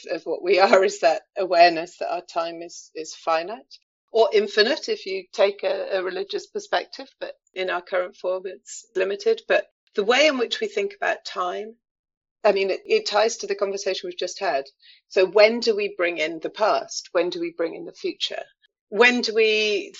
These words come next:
think about rhythms? How do we pay attention to the rhythms that are shaping in our lives, that are shaping our lives? Inequalities are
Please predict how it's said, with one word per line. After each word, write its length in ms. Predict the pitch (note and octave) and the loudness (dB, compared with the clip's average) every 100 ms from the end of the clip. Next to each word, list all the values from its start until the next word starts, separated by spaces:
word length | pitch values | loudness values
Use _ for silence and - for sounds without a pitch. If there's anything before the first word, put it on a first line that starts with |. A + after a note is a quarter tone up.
| - | 0
think 240 | A3 G#3+ | 0 0
about 460 | G#3 G#3 F#3+ F#3 F#3+ | -4 0 2 0 0
rhythms? 800 | G#3+ G#3 E3+ - - - - - - | -2 0 -4 -8 -12 -6 -4 -6 -2
How 160 | G#3 | -2
do 100 | G3+ | 0
we 80 | G#3+ | -2
pay 220 | G#3+ G#3 | 4 6
attention 480 | F#3+ G#3 G#3 G#3 G#3 | 6 2 -4 -4 -6
to 100 | G3 | -6
the 120 | F#3 | -6
rhythms 500 | F3 G3+ G3+ F3+ F3 - | -2 -2 -2 -6 -10 -12
that 120 | - | -4
are 20 | |
shaping 720 | E3 - F#3 F#3 F#3 F3 F3 F3+ | 2 4 2 -2 -8 -8 -12 -8
in 140 | F3 | -6
our 160 | E3 D#3+ | -4 -4
lives, 560 | D#3 C#3+ - - - - | -4 -6 -8 -16 -16 -10
that 120 | - | 0
are 220 | E3 E3+ | 2 2
shaping 380 | E3+ E3+ F#3 F3+ | 0 -6 -8 -12
our 120 | F3 | -10
lives? 460 | E3+ E3+ F3+ - - _ _ _ _ _ _ | -8 -10 -14 -18 -20 _ _ _ _ _ _
Inequalities 840 | C#4+ C#4+ D4+ - F#3 - - G3+ F#3 | -2 0 0 6 6 6 2 0 4
are 320 | F#3+ F#3 | 6 8